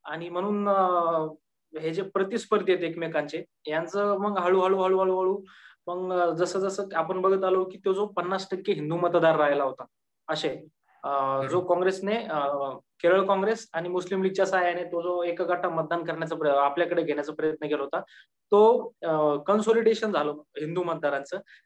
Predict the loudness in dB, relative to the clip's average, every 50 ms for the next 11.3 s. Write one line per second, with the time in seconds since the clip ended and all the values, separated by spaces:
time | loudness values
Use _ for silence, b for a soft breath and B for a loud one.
0 | b _ _ -4 -4 -4 -2 0 -2 2 2 2 2 2 2 2 4 4 2 2
1 | -2 -2 -2 -2 -2 0 0 -2 -2 -2 -6 -8 -8 -10 -12 -12 -14 -16 _ _
2 | -8 -8 -8 -8 -8 -4 0 2 4 4 2 2 -2 -8 -12 -8 0 4 4 6
3 | 4 4 2 2 2 2 2 2 0 -2 0 0 0 0 0 0 0 -2 -2 -2
4 | -6 -10 -10 -8 -6 -4 0 0 0 0 0 -4 -6 -10 -12 -12 -14 b b b
5 | b _ _ _ -8 -4 -2 -2 -2 -2 -2 -4 -4 -4 -2 -2 0 2 2 0
6 | 0 -2 0 0 0 -2 -2 -4 -6 -6 -6 -10 -14 _ 0 0 2 2 0 -4
7 | -6 -8 -10 -10 -10 -10 -14 -20 _ _ -4 -4 -4 -4 -6 -8 -10 -10 -12 -12
8 | -12 -10 -4 -2 0 0 2 0 -2 -4 B B B B B B B B 2 4
9 | 4 6 4 6 6 4 4 4 0 -2 0 0 2 4 4 2 2 2 0 0
10 | 0 0 -2 -2 -2 -2 -2 -2 0 0 0 0 0 -4 -4 -4 -2 -6 -4 -4
11 | -4 -4 -4 -4 -4